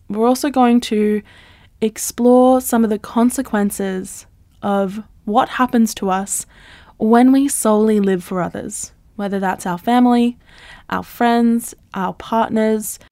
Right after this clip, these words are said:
What happens when we turn away from the pressure to impress other people, when we turn away from the pressure to be someone we're not?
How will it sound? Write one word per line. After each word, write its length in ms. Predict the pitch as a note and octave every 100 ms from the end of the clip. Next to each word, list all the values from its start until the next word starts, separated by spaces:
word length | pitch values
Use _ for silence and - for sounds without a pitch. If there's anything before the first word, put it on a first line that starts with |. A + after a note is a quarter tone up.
| _
What 320 | G#3+ A3+ A#3+
happens 460 | - C#4+ C#4+ C#4+ C#4
when 120 | A#3+
we 120 | A#3
turn 360 | A3+ - A3 A3
away 360 | G3+ G3 G3
from 220 | G3 G#3+ G3+
the 80 |
pressure 460 | G3 - G3+ G3 G#3
to 200 | - G3
impress 560 | F#3+ - G#3 G3 F#3+ -
other 220 | F#3+ G3
people, 580 | - F#3+ - G#3+ G#3 - - - - _ -
when 160 | G#3
we 100 | G#3
turn 280 | G3 A#3+ A#3
away 440 | B3+ B3 A#3 A3+ -
from 200 | - G#3
the 60 | G#3
pressure 460 | - A3+ A3+ A#3
to 100 | G#3
be 140 | G3 G3+
someone 340 | G3+ G3+ F#3+
we're 120 | F#3+
not? 420 | F#3 F3+ F#2+ B3